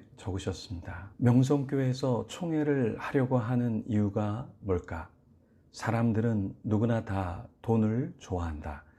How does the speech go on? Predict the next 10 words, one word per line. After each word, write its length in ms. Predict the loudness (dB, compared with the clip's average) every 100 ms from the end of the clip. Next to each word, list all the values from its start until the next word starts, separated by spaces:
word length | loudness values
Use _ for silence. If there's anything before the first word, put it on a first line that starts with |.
| -20 -20 -20 -20 _
돈을 380 | 6 6 6 2
좋아하는 580 | 0 0 0 0 0 0
이유가 580 | 0 0 -2 -4 -6 -6
뭘까? 580 | -2 -2 -4 -8 -8 -12 _ _ _
돈에는 540 | 0 4 4 2 0 -4
힘이 420 | -10 -4 0 0
있기 460 | 0 -2 -2 -2 -4
때문이다. 540 | -4 -4 -4 -6 -12 -16 -20 -20 -20 -4
자신의 480 | 0 0 2 4
욕구를 580 | 4 2 -2 -2 -2 -2